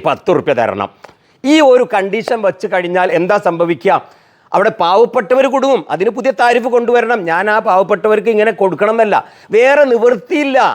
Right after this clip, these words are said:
ഞാൻ കെ സി ബിയുടെ ഭാഗത്ത് നിന്ന് സംസാരിക്കല്ല, സൊല്യൂഷൻ നിങ്ങൾ പറ. എൻ്റെ ഈ വീഡിയോ കണ്ട അതിൻ്റെ ഒരു സൊല്യൂഷൻ പ്രതിവിധിയായിട്ട് നിങ്ങളുടെ അഭിപ്രായങ്ങൾ രേഖപ്പെടുത്തിക്കോളി, അതിനനുസരിച്ച് ആരെങ്കിലുമൊക്കെ ശ്രദ്ധയിൽപ്പെടുത്താം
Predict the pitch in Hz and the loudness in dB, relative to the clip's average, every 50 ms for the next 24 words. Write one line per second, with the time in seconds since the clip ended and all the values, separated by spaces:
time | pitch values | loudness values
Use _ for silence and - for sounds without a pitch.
0 | - - _ 147 156 185 202 185 180 170 180 - - 226 220 233 240 269 240 240 | -4 -10 _ -8 -6 -6 -4 -2 -2 -2 -2 -2 -2 -2 -2 0 0 0 2 0
1 | 233 240 240 240 240 214 240 202 185 185 196 208 214 180 - 226 220 208 - - | 0 0 2 0 0 0 0 -2 0 0 0 0 0 -2 -2 0 0 0 0 0
2 | 165 165 190 220 220 - 262 254 254 247 240 247 262 233 240 233 190 - - - | -2 -2 -2 -2 0 0 0 2 2 2 2 2 2 2 2 2 0 -2 -4 -10
3 | - - - 160 190 208 214 220 208 196 202 208 196 240 240 220 208 202 202 214 | -18 -10 -6 -4 0 2 2 2 4 4 4 4 4 2 2 0 0 -2 0 0
4 | 214 185 196 196 226 226 220 220 - 180 185 208 220 175 262 240 190 175 180 175 | 0 0 0 2 2 2 2 2 0 0 0 0 0 0 0 -2 0 0 0 0
5 | 185 208 196 214 214 254 233 226 220 175 247 196 170 175 185 202 185 160 139 - | 0 -2 -4 -4 -2 0 0 0 0 0 -2 -2 0 0 0 0 0 0 -2 -2
6 | 190 196 208 214 226 247 262 254 233 247 240 247 208 240 220 196 233 190 226 240 | 0 2 2 2 2 4 4 4 4 2 2 0 0 -2 -2 -4 -4 -2 0 0
7 | 233 175 - - - - _ - 165 190 202 202 196 165 226 220 202 170 214 233 | 0 0 -2 -6 -16 -14 _ -4 -2 0 0 0 0 0 0 0 0 0 0 0
8 | 226 - 160 170 175 190 196 208 208 175 233 180 - 170 180 180 220 220 202 208 | 0 2 0 0 0 2 2 0 0 0 0 0 0 0 2 2 2 2 2 0
9 | 202 196 185 - 254 | -2 0 0 0 0